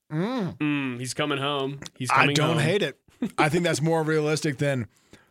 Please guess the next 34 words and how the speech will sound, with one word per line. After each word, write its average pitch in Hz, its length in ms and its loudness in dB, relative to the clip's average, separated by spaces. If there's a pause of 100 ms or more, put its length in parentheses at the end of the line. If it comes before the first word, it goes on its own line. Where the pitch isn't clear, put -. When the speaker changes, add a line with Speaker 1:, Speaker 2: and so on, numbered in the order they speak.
(120)
Speaker 1:
ju-, 151 300 0 (200)
trading 151 380 2
somewhere 139 520 0
and 127 140 -6
going 131 260 0
up 131 240 0
to 135 80 -2
Justin 143 400 0
Fields 165 460 0 (440)
or 135 100 2
Speaker 2:
Yep. 131 80 2
Speaker 1:
Justin 147 320 0
Fields 135 320 -2
having 135 280 0
this 120 180 -4
miraculous 120 580 0
drop 117 680 0 (460)
Speaker 2:
Yeah. 104 160 -2
Speaker 1:
to 135 140 2
the 120 100 0
Pats. 113 480 0 (320)
I 135 140 2
also 170 340 2
left 156 360 0
the, 143 200 0
uh, 123 400 0 (220)
the 135 180 -2
opening 139 460 0
that 110 200 -2
Bill 135 200 2
Belichick 135 500 0
and 127 140 -6
Ernie 123 280 0
Adams 131 480 -2